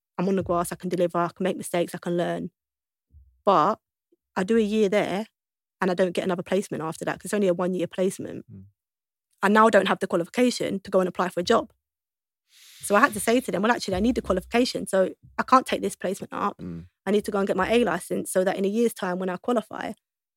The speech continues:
Speaker 1: if jobs do come up, I now have the qualification, even though I don't have the experience,
Speaker 2: Yeah.
Speaker 1: to go
Speaker 2: Yeah.
Speaker 1: and apply for jobs." So it's, for me, the P F A, the F A,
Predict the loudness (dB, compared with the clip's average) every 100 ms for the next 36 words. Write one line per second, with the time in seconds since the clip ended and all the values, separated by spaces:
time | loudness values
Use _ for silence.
0 | -6 -6 -2 -2 -2 0 -2 0 -4 -2
1 | -2 0 0 0 -4 -4 -4 -4 -2 -2
2 | -2 0 -2 -2 0 0 0 0 -2 -4
3 | -2 0 0 0 -4 -4 -6 -8 -14 _
4 | 0 2 4 0 -4 _ -6 -6 -4 -2
5 | -2 -2 -8 -20 _ -6 0 0 0 -4
6 | -6 -10 -18 _ _ _ _ _ _ _
7 | _ -2 4 6 6 2 -2 -2 0 2
8 | 6 6 4 0 -8 _ 0 2 2 0
9 | 2 0